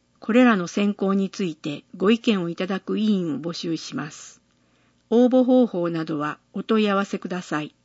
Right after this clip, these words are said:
応募期限、五月十五日金曜日午後五時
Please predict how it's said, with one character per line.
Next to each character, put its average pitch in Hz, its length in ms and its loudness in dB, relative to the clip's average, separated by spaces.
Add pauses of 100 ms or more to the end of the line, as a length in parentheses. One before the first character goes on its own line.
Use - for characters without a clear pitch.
(1000)
応 240 220 6
募 240 120 4
期 208 220 -8
限、 143 260 -4 (480)
五 240 140 4
月 220 300 2
十 202 240 -2
五 165 120 -2
日 - 460 -8
金 214 260 2
曜 185 240 0
日 127 240 -12 (420)
午 208 140 0
後 165 140 -2
五 170 160 -4
時 - 200 -10